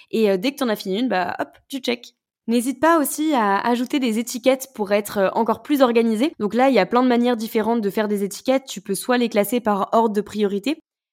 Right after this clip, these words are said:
euh, tu peux aussi, euh, les classer par levier si tu travailles dans le marketing, ou encore par impact sur ton business, c'est-à-dire,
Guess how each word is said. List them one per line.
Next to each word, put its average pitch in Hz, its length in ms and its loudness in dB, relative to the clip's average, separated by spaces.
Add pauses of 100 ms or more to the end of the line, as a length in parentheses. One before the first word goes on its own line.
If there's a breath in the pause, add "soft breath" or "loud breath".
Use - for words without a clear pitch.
(140)
euh, 202 80 0
tu 196 180 -6
peux 226 200 -2
aussi, 240 580 -2
euh, 196 180 4
les 196 140 2
classer 202 280 -2
par 196 180 0
levier 196 420 2
si 240 140 -8
tu - 100 -20
travailles 190 280 -2
dans 190 60 -2
le 185 60 -2
marketing, 262 600 -2 (340 loud breath)
ou 269 200 4
encore 240 340 2
par 214 180 4
impact 226 300 0
sur - 160 -8
ton 226 100 -4
business, 208 340 0
c'est-à-dire, 190 480 0